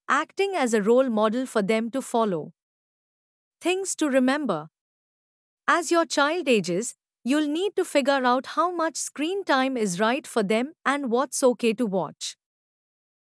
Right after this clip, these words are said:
You may want to take care of the following things. Use parental controls to manage internet content. Keep a close eye on your child's screen activities and regularly inquire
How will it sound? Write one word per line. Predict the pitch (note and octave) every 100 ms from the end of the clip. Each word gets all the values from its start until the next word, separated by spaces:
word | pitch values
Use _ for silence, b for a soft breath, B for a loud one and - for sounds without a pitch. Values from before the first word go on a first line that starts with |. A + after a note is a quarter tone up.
| _
You | A#3 F#4+
may | G#4 A4+
want | F4 D#4+ E4
to | D4+
take | - C4 C4
care | C#4+ C4+ C#4+
of | C4+
the | A3
following | A#3 - A3+ G#3+ E3+
things. | D#3+ G3 D#3+ F3+ - _ _ _ _ _ _ _ _ _
Use | - D#4+ F#4+
parental | - D#4 E4+ F#4+ G4+ F#4+
controls | C#4+ A#3+ A#3 B3 C4 -
to | A#3+
manage | G3 A3+ C#4 D#4 -
internet | C4+ C4+ D4 D4+ -
content. | G#3 F#3 G3 D3 D#3+ - _ _ _ _ _ _ _ _ _ -
Keep | F4+ G#4
a | F#4+
close | - C#4+ D#4+ F#4+ - -
eye | B3
on | B3 A#3 A3+
your | G#3+
child's | - C4+ C4+ D4 -
screen | - - E4 F#4
activities | D#4 A#3 - F#3+ E3+ G#3 A3+ -
and | A#3+ A3
regularly | B3 A#3+ C#4 C4+ C#4+ E4 -
inquire | A3 G3+ A#3+ B3+